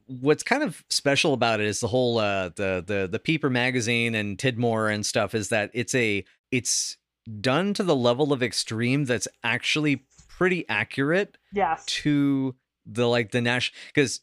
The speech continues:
Speaker 1: and especially you and I grew up during the supermarket tabloid era
Speaker 2: Yes,
Speaker 1: where, you know,
Speaker 2: yes.
Speaker 1: it's, 'cause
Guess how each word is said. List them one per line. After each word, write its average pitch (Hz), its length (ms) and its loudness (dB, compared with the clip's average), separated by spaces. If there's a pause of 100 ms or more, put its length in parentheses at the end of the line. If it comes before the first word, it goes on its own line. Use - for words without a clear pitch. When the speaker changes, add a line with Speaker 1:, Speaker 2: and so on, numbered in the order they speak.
Speaker 1:
and 139 80 4
especially 143 320 0
you 139 120 4
and 120 100 2
I 120 200 2
grew 104 240 0
up 104 120 -4
during 110 260 0
the 92 80 -4
supermarket 110 800 -2
tabloid 117 440 0
era 90 220 0
Speaker 2:
Yes, 92 180 -2
Speaker 1:
where, 98 220 -2
you 95 160 -4
know, 85 160 -4
Speaker 2:
yes. 87 140 -6
Speaker 1:
it's, - 320 -16
'cause 117 320 0